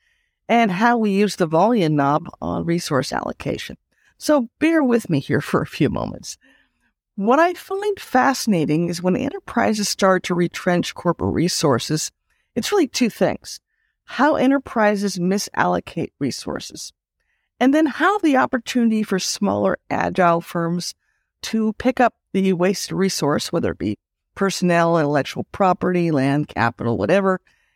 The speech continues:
and build something new with these assets that they now employ. And I'm thinking back to nineteen eighty-seven when the stock market dropped suddenly, but a lot of cool companies were later born from the ashes of this.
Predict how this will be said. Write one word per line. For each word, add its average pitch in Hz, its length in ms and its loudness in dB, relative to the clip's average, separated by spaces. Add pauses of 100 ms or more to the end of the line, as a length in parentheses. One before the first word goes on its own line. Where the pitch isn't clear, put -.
(140)
and 180 320 0
build 220 320 0
something 180 640 0
new 302 160 4
with 180 200 2
these 165 280 -2
assets - 460 -2
that - 160 -2
they - 100 0
now - 240 -4
employ. 196 500 -2 (760)
And 262 100 4
I'm 294 140 2
thinking 349 340 0
back 226 280 0
to 214 60 -2
nineteen 190 460 -2
eighty-seven 165 640 0
when 156 140 -4
the 156 80 -6
stock 185 340 0
market 143 480 -2
dropped 151 320 0
suddenly, - 540 -4 (580)
but 233 300 2
a 254 40 2
lot 359 200 2
of - 80 -8
cool 269 260 -2
companies 202 640 0
were 175 140 0
later 175 300 2
born 160 320 -2
from 156 200 -2
the 151 140 4
ashes 160 420 0
of - 80 -14
this. - 380 -8